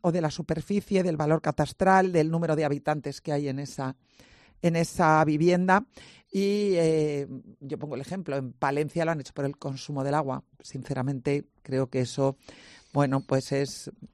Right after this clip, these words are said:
va a ser discutible y discutido. Estamos en contra, eh, absolutamente, el, yo creo que el municipalismo en general. Dicen que es de obligado cumplimiento. Bueno, de obligado cumplimiento es la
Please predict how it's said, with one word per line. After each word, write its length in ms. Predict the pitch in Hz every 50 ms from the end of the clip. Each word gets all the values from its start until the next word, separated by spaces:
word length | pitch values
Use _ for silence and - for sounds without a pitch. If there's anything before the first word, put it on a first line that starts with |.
| - 147
va 60 | 151 160
a 40 |
ser 220 | 147 - 160 156 151
discutible 720 | 151 151 - - - 139 - 190 208 208 220 233 - - _ -
y 120 | - 151 135
discutido. 640 | 139 127 - - 156 131 - - 156 127 131 120 - - - - -
Estamos 340 | - - - 190 175 156 160
en 140 | 160 147
contra, 460 | - - 160 156 - 147 139 135 135 - _ _ _ - _ _ _ _ _ -
eh, 400 | 160 151 143 147 143 139 135 - _ -
absolutamente, 1200 | 156 147 143 - - - 156 151 160 160 - 156 156 156 160 170 165 151 - - 147 139 - _ _ _ _ _ _ _ -
el, 460 | - 151 147 143 147 143 139 135 135 -
yo 180 | - 131 151 127
creo 160 | - 143 151
que 80 | - 151
el 80 | 147
municipalismo 1000 | 147 143 143 143 139 - - 131 - 139 139 151 151 - - 160 151 147 147 139 - _ _ - - - _ _ - -
en 160 | 160 147 139
general. 640 | - - - 143 139 143 139 151 170 190 214 247 233 160
Dicen 280 | 165 185 - 175 160
que 80 | - 165
es 160 | 160 143 143
de 220 | 160 151 151 - _ _
obligado 560 | - 160 151 143 156 151 151 139 151 160 151 139
cumplimiento. 720 | - 151 139 123 151 139 139 156 165 170 147 190 196 196 -
Bueno, 300 | - 131 131 - 123 127 _ -
de 60 | 147
obligado 360 | 131 135 143 135 143 139 147
cumplimiento 720 | - 151 143 127 - 151 143 143 151 143 143 127 160 156 147 _ - - - - _ _ -
es 160 | 139 139 143
la 440 | 156 147 151 147 143 143 143 127